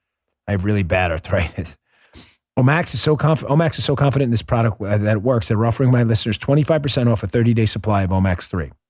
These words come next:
Plus, free shipping and the sixty-day money-back guarantee. Can't beat that. Go to Omax, O M A X, omaxhealth dot com, and enter code Dan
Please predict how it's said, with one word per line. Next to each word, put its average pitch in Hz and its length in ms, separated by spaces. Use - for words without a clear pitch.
Plus, 180 440
free 160 160
shipping 104 460
and 254 380
the - 40
sixty-day 156 500
money-back 110 420
guarantee. 90 340
Can't 85 240
beat 78 180
that. - 200
Go 156 120
to 156 80
Omax, 143 580
O 143 220
M 135 240
A 110 180
X, 87 300
omaxhealth 135 540
dot 117 180
com, 95 260
and 95 80
enter 104 200
code 101 300
Dan 95 400